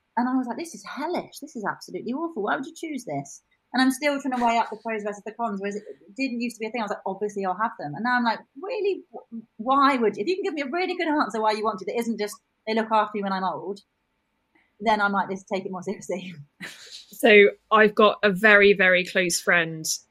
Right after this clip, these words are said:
Speaker 2: uh, who had tried for kids a number of times and really struggled.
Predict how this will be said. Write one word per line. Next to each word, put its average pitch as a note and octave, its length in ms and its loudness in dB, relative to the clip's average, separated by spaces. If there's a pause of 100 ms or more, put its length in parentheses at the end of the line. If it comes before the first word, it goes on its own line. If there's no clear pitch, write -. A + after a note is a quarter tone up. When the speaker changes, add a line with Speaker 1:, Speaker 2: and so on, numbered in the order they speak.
(140)
Speaker 2:
uh, D#3+ 440 2 (200)
who E3 440 -2 (1400)
had F3 140 -6
tried F#3 380 0
for - 80 -14
kids E3 260 -6
a F3 40 -6
number E3 180 -4
of E3 60 -8
times F3 220 -4
and F#3+ 120 -2
really F#3 160 -2
struggled. F3 640 -4